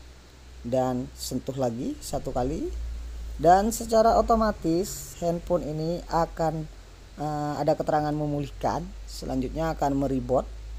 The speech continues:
ya, atau merestart otomatis, teman-teman, handphonenya. Dan akan lanjut masuk ke tampilan booting. Booting itu yaitu masuk ke tampilan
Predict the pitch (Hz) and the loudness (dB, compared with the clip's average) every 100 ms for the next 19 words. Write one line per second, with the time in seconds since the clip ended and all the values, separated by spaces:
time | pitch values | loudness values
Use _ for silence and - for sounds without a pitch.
0 | - 127 143 - 135 147 165 - 156 131 | -4 -4 0 2 4 4 2 0 -2 -2
1 | - - 131 123 - 151 - 131 123 135 | -4 -2 -2 -2 -6 -8 -4 -4 -2 -4
2 | 170 143 131 127 139 175 190 - - - | -4 -6 -4 -4 -2 -4 -6 -14 -20 -20
3 | - 151 170 190 214 - - 156 147 156 | -8 4 8 8 6 -2 -6 -4 0 2
4 | 160 170 160 131 127 143 - - - 127 | 2 2 0 0 0 -2 -4 -16 -6 -6
5 | - 139 117 - 131 127 123 143 - - | -4 -4 -4 -4 0 0 0 -6 -16 -20
6 | - 139 131 123 123 123 120 117 107 113 | -6 -2 0 -2 -2 -2 -2 -2 -2 -4
7 | 110 110 92 92 - - - - - - | -4 -8 -8 -10 -14 -20 -20 -20 -18 -18
8 | - - - - - - - - - - | -16 -16 -16 -16 -16 -18 -18 -18 -16 -14
9 | - - - - - 151 175 180 220 220 | -14 -14 -12 -12 -4 6 6 8 6 6
10 | 214 180 208 294 - - - - - - | 4 6 6 4 -4 -8 -10 -12 -12 -4
11 | 160 143 143 196 202 196 180 151 - 170 | 2 2 2 4 4 4 2 -2 -2 -6
12 | - 180 175 180 180 175 175 185 | -2 -2 0 -2 -4 0 4 4